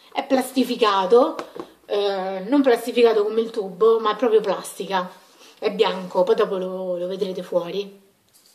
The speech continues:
Eh, questo ha cinquanta led, eh, multicolor, è lungo cinque metri, come vedete qui dal disegno.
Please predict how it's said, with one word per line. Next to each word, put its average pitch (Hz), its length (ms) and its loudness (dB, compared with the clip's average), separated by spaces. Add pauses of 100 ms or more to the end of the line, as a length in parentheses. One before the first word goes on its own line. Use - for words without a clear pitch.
(640)
Eh, 208 480 0
questo 330 360 0
ha 208 100 0
cinquanta 208 460 -2
led, 190 560 -2 (1800)
eh, 202 320 -2
multicolor, 262 880 2 (420)
è 247 440 2
lungo 302 340 2
cinque 247 360 2
metri, 220 580 -2 (1200)
come 240 240 -2
vedete 220 460 2
qui 226 160 0
dal 208 140 0
disegno. 185 680 -8